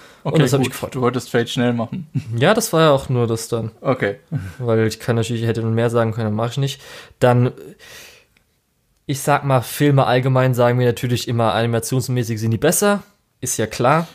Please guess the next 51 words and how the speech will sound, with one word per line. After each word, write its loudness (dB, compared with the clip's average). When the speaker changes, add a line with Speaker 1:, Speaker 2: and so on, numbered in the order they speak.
Speaker 2:
Ja, -2
okay. -8
Speaker 1:
Und 4
Speaker 2:
Ja, 6
ich -4
fand's -4
dieses -4
Jahr -4
eher -2
so, -4
Speaker 1:
Ja, 0
Speaker 2:
da 4
Speaker 1:
hab 4
Speaker 2:
waren 2
ein -2
Speaker 1:
ich -6
Speaker 2:
paar 2
Sachen -4
dabei, 0
die -2
hatten -2
Speaker 1:
zwei -2
Speaker 2:
nicht -2
so -2
Speaker 1:
Stück. -4
Speaker 2:
wirklich -10
Animationshighlights. -10
Speaker 1:
Hab -8
ich -10
zwei -8
Speaker 2:
Okay, 2
dann 2
Speaker 1:
Stück. 0
Speaker 2:
hau 2
raus. -8
Speaker 1:
Beziehungsweise 2
Speaker 2:
Hau 0
raus. -2
Speaker 1:
vielleicht 4
das -4
dritte 2
wäre 6
noch, 2
ähm, -2
R-, -4
Renge 4
heißt 0
er, 0
gell? 0
Aus 0
dem, 2